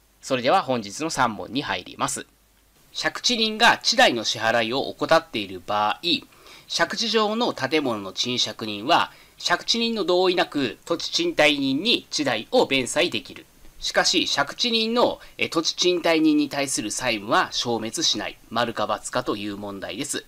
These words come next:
考えたい方は動画一旦ストップしていただいて、この動画の下の概要欄から問題文ご確認ください。え、答えは×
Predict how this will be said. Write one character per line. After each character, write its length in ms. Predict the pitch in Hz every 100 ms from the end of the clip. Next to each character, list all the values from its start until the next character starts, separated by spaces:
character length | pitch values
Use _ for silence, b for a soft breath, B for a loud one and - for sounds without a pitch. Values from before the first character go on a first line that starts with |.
| -
考 260 | 147 139
え 80 | 131
た 80 | 131
い 60 | 107
方 200 | 101 123
は 160 | 151
動 160 | 104 117
画 100 | 113
一 100 | 117
旦 200 | 110 104
ス 80 | -
ト 80 |
ッ 40 | 131
プ 200 | - 107
し 100 | -
て 80 | 101
い 60 |
た 80 | 98
だ 80 | 98
い 80 | -
て、 160 | 170
こ 120 | -
の 60 | 135
動 120 | 127
画 100 | 120
の 60 | 113
下 100 | 113
の 100 | 107
概 200 | 113 117
要 120 | 113
欄 160 | 101 95
か 120 | 156
ら 80 | 139
問 180 | 110
題 160 | 104 95
文 220 | 107 160
ご 100 | 117
確 240 | 107 101 101
認 180 | 98
く 120 | 87 92
だ 140 | 69
さ 240 | - - 151
い。 120 | - - B B B B B
え、 140 | 127 127
答 420 | 131 - 170 147
え 140 | 107
は× 240 | 95 123